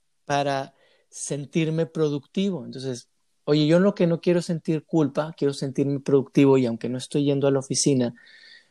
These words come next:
o aunque no estoy siendo productivo en el ejercicio o aunque no estoy siendo productivo en la fundación a la que pertenezco, ¿qué acciones estoy haciendo desde casa para así tener esa sensación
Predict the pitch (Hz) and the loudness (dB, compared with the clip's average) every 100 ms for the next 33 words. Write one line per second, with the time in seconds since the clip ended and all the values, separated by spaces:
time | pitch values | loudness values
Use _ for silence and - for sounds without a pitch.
0 | _ - 113 117 117 123 120 - 139 - | _ 0 0 2 0 0 0 2 2 2
1 | 147 139 143 127 - 135 135 135 127 117 | -2 0 0 0 -2 -2 -2 -2 -2 -4
2 | 123 - - 147 - 131 127 - _ - | -6 -6 -2 0 0 -4 -6 -12 _ -20
3 | _ _ _ _ _ _ _ _ - - | _ _ _ _ _ _ _ _ -18 0
4 | 143 143 127 131 - 147 156 156 - 139 | 2 2 0 -2 -4 -4 0 0 2 0
5 | - 156 143 151 143 127 135 131 117 135 | 2 2 2 2 0 -4 -6 -6 -6 -4
6 | 135 135 - - 127 - 135 147 151 - | -2 -4 -6 -8 -10 -8 -6 -2 -4 -4
7 | 131 165 - _ _ _ _ _ _ _ | -8 -8 -12 _ _ _ _ _ _ _
8 | - 143 151 - - 151 147 139 - 139 | 2 4 4 -2 -6 -6 -6 -12 -8 -6
9 | 139 - 143 139 139 123 123 117 127 - | -6 -6 -6 -4 -4 -4 -6 -6 -6 2
10 | 156 - 160 - 120 110 - 131 127 _ | 2 2 -6 -6 -10 -10 -8 -6 -6 _
11 | _ _ _ _ _ _ _ _ _ _ | _ _ _ _ _ _ _ _ _ _
12 | _ - 131 131 127 135 131 131 135 117 | _ -6 -2 -2 -2 -6 -8 -8 -8 -4
13 | 135 131 - | -2 -2 -4